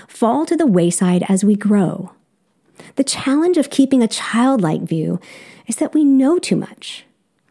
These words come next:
We learn the science behind a phenomenon, the truth behind the myth, and little by little, our ability to be surprised and in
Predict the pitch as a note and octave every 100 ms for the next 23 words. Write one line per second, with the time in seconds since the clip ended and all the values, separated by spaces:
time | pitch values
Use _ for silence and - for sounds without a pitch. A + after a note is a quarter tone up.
0 | _ - C4+ C#4 D#4+ F4 - F#3+ F#3+ G3
1 | - G#3 - G3+ A3 A#3 A#3 G#3 F3+ F3+
2 | D#3 C#3+ F#3 G3+ - - - A#3+ - D4+
3 | E4 E4 A3+ A3+ A3+ F#3+ E3+ F3+ - -
4 | - - - B3+ C4 - C4+ F4+ C4 G#3
5 | F3 G3+ C4+ C4+ _ - B3 E4 A3+ G#3+
6 | G#3+ A3+ F#3 F3 F3+ - - - F3+ F#3+
7 | G3+ G3+ E3+